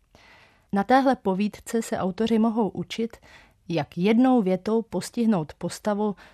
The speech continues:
s přesností odlévače posmrtných masek. A stejně se to nenaučí. Posuďte sami.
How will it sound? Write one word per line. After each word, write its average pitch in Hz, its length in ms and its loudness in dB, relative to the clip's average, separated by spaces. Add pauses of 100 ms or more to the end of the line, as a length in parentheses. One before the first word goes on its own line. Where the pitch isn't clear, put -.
(120)
s - 140 -16
přesností 233 920 -2 (100)
odlévače 185 760 -2
posmrtných 160 880 -6
masek. - 540 -10 (680)
A 247 120 0
stejně 165 440 -2
se 165 160 -4
to 151 120 -4
nenaučí. 151 760 -6 (360)
Posuďte 220 500 0
sami. 156 400 -8